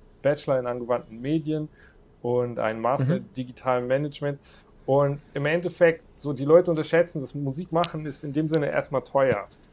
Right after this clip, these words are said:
Speaker 1: So, wenn du deine Karriere aufbauen willst, musst du zwangsweise investieren. Jetzt nicht unbedingt Gigasummen, aber du solltest schon versuchen, irgendwo Einkommen zu haben, weil von selber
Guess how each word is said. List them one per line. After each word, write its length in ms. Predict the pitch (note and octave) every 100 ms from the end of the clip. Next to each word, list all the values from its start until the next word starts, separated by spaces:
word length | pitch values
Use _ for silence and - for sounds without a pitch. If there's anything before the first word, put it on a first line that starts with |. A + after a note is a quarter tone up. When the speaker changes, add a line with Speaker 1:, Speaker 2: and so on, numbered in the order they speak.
| - -
Speaker 1:
So, 180 | - A2
wenn 160 | A#2+ B2
du 80 |
deine 220 | B2+ B2 B2
Karriere 380 | A#2+ A#2+ A#2
aufbauen 500 | B2 C#3 - C#3 C3+
willst, 360 | C3+ C3+ - -
musst 360 | A#2+ D3 D#3+ D3
du 220 | C#3+ C3+
zwangsweise 760 | - C3 C3+ C#3+ C3+ C#3 C3+
investieren. 920 | C3+ A#2+ A#2+ - - D#3 D3+ D3 D3+ - - - -
Jetzt 200 | G#2+ -
nicht 220 | B2 - _ _ _ _ - -
unbedingt 420 | C3 B2+ C3 B2
Gigasummen, 840 | C#3+ C#3 C#3+ B2 B2 D#3+ D#3+ E3 - - -
aber 220 | B2 C#3
du 100 | B2+
solltest 320 | B2+ D#3 C#3+
schon 200 | - D#3+
versuchen, 360 | D#3+ C#3 D#3 D#3
irgendwo 300 | D3+ D3 C#3+
Einkommen 600 | A#2+ B2+ G3 C#3 C#3+ C#3
zu 140 | - C#3
haben, 160 | C#3
weil 140 | C#3 C3
von 180 | C3
selber 420 | A#2 C3 E3 -